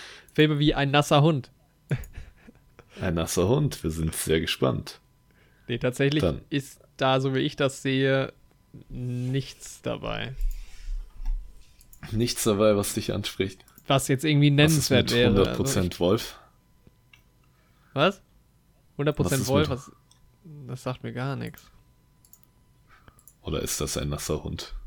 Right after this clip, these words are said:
Speaker 1: Nee, nee, das ist ein anderer <laughs> Film, aber das ist ja auch, also Animationsfilm schon wieder, bin ich ja eh nicht drin. Wobei ich
Speaker 2: Nee.
Speaker 1: da auch mal, hier Toy Story ist noch eine der wenigen Blu-rays, die ich auch zu Hause habe, aber noch nicht geschaut habe. Das, äh, wird dann auch die nächsten Wochen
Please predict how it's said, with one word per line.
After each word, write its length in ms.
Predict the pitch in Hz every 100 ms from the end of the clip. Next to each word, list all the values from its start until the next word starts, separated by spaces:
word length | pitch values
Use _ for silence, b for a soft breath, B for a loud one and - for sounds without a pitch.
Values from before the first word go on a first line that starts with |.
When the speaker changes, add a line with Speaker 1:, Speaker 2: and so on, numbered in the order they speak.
| - _ _ - _ -
Speaker 1:
Nee, 180 | 123 123
nee, 100 | 123
das 100 | 123
ist 60 |
ein 40 | 117
anderer 280 | 127 120
<laughs> 0 |
Film, 320 | - 165 151 208
aber 200 | 165 151
das 140 | 143
ist 100 | 147
ja 120 | 147
auch, 100 | 127 120 107
also 180 | 123 127
Animationsfilm 680 | 143 139 - 156 170 180 170
schon 140 | 165
wieder, 180 | 170 165
bin 100 | 139
ich 60 | 131
ja 80 |
eh 120 | 127 135
nicht 140 | 147
drin. 260 | - 151 160 _ b b b b b b b b - - b b b b b b b _
Wobei 220 | 120 117
ich 40 | 123
Speaker 2:
Nee. 60 |
Speaker 1:
da 60 | 123
auch 100 | 117
mal, 140 | 117 b b
hier 180 | - 175
Toy 220 | 160 208
Story 240 | - 143
ist 80 | 139
noch 100 | 151
eine 180 | 156 165
der 120 | 156
wenigen 420 | 151 185 180 165
Blu-rays, 420 | 160 165 170 165 -
die 120 | 151
ich 160 | -
auch 200 | 147 185
zu 160 | - 147
Hause 260 | 135 131 127
habe, 180 | 131 139
aber 140 | 127
noch 80 | 120
nicht 120 | 123
geschaut 280 | - 131 -
habe. 100 | -
Das, 360 | 131 - - -
äh, 240 | 123 117
wird 160 | 117 120
dann 80 | -
auch 120 | 127
die 80 | 127
nächsten 340 | 117 117 113
Wochen 300 | 107 - 117